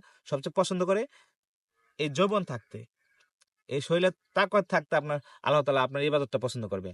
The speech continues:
ও বুড়াকালে ইবাদত পছন্দ করবে না, এটা আমার কথা না, এটা হাদিস কোরআনের কথা। বিশ্বাস না করলে হাদিস কোরআনটা ভালো করে খুলে দেখুন। আর না বুঝলে আপনার যে মাওলানা আছে, হ্যাঁ, মুন্সি আছে, তাদের জিগায় দেখুন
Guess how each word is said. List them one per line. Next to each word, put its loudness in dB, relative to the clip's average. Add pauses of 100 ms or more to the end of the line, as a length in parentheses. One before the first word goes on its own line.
ও -6
বুড়াকালে 2
ইবাদত 0
পছন্দ -4
করবে 0
না, -2
এটা 2
আমার -2
কথা -2
না, -8 (460)
এটা 0
হাদিস 0
কোরআনের 2
কথা। -4
বিশ্বাস -10
না -2
করলে -2 (220)
হাদিস -6
কোরআনটা -2
ভালো 0
করে -4
খুলে -2
দেখুন। -2 (300)
আর -4
না 2
বুঝলে 2 (640)
আপনার -2
যে 2
মাওলানা 2
আছে, -2 (420)
হ্যাঁ, -6
মুন্সি 0
আছে, -2
তাদের 0
জিগায় -2
দেখুন -10